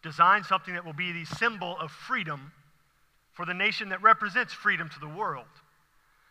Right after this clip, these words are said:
That will be at the forefront of everyone coming in, and, well, they will see it. And so he's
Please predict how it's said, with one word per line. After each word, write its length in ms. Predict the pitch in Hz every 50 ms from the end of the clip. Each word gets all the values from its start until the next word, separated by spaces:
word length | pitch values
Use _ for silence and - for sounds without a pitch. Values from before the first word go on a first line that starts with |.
| _ _ -
That 100 | - 208
will 100 | 214 208
be 80 | 220 233
at 80 | -
the 80 | 185 170
forefront 680 | - - 226 262 277 269 - - 220 214 196 185 180
of 120 | 180 170
everyone 380 | 190 220 220 220 214 214 214 202
coming 300 | - 202 214 214 214 214
in, 100 | 214 208
and, 240 | 185 170 165 165 170
well, 80 | 175
they 120 | 175 180 175
will 100 | 170 160
see 320 | - - - - 240 180
it. 80 | 135 110 - - - - _ _ _ _ _ _ _ _ _ _ _ _ _ _ _ _ _
And 80 | - 135
so 120 | - 170
he's 260 | 170 233 247 - -